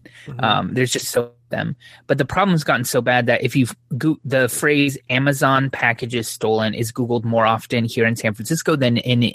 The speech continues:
Speaker 2: any other city in the country.
Speaker 1: Yeah.
Speaker 2: So we're number one at that. Um, but it's, people are doing weird things like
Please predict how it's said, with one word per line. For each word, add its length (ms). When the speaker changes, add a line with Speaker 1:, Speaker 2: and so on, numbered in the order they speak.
Speaker 2:
any 260
other 220
city 280
in 100
the 80
country. 600
Speaker 1:
Yeah. 220
Speaker 2:
So 140
we're 100
number 240
one 160
at 160
that. 340
Um, 580
but 140
it's, 400
people 340
are 140
doing 300
weird 280
things 320
like 320